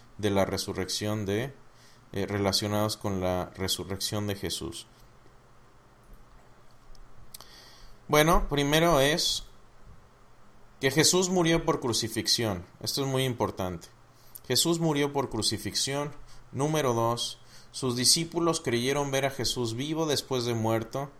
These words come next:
Número tres, la conversión de Pablo, que era perseguidor de la iglesia. Después la conversión de Santiago, que era hermano escéptico de Jesús. Tenemos registros en las, en, en, en varios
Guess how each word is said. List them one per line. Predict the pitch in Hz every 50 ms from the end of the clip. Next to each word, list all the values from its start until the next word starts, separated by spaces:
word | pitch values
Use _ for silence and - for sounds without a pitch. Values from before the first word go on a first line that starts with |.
| - - - - - - - - - - -
Número | 139 147 151 143 131 120
tres, | - 147 156 151 151
la | 147 139 -
conversión | - 127 120 113 113 - - - 139 139 139
de | 135 117
Pablo, | - - 120 120 127 131 139 147 151 165 175 - - - - - -
que | 123
era | 123 135 131 131 -
perseguidor | 123 113 110 - - 120 110 107 110 113 113 131 147 160 175
de | 170 165
la | 156 151
iglesia. | 127 117 110 113 113 113 113 113 - - 131 139 160 160 - - - - - - -
Después | - 143 - - 165 156
la | 165 160 160 -
conversión | 143 135 127 120 110 - - 127 131 127
de | 123 113
Santiago, | - 117 107 104 98 117 120 117 117 123 131 143 143 -
que | 135
era | 120 117 120 120 117 107
hermano | 113 123 131 135 139 147 160 165 160
escéptico | 147 - - 175 180 180 - - 165 - - 127 117
de | 107 101
Jesús. | - 113 98 - 113 107 -
Tenemos | - 120 123 131 139 147 147 139 - - - - - - - -
registros | - - 123 120 - - 156 165 165 - - 156 156 156 156
en | 139 131 120
las, | 113 107 104 104 - - -
en, | 113 110 110 107 104 107 101 101
en, | 107 110 107 107 107 101 101 98 - - - - -
en | 101 113 113
varios | 117 120 131 135 131 127 - - - -